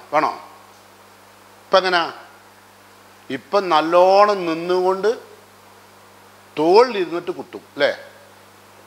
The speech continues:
കൂട്ടുകാരായിട്ട് കള്ളുകുപ്പി വാങ്ങി കുടിക്കും, എന്നിട്ട് കുറച്ച് കുടിച്ചു കഴിഞ്ഞാൽ ഒരുത്തനെ, ഒരുത്തനെ കുത്തും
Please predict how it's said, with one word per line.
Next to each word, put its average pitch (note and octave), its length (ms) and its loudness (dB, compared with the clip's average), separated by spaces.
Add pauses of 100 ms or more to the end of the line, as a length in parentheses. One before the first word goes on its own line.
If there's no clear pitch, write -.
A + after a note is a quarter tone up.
(120)
കൂട്ടുകാരായിട്ട് F#3+ 720 0 (100)
കള്ളുകുപ്പി F#3 440 -4
വാങ്ങി E3+ 220 0
കുടിക്കും, A#2+ 260 -12 (120)
എന്നിട്ട് C3 260 -6 (1120)
കുറച്ച് C#3+ 260 -2
കുടിച്ചു E3+ 220 -6
കഴിഞ്ഞാൽ F3 260 -4
ഒരുത്തനെ, D#3+ 280 -6
ഒരുത്തനെ E3 280 -6 (1800)
കുത്തും - 240 -16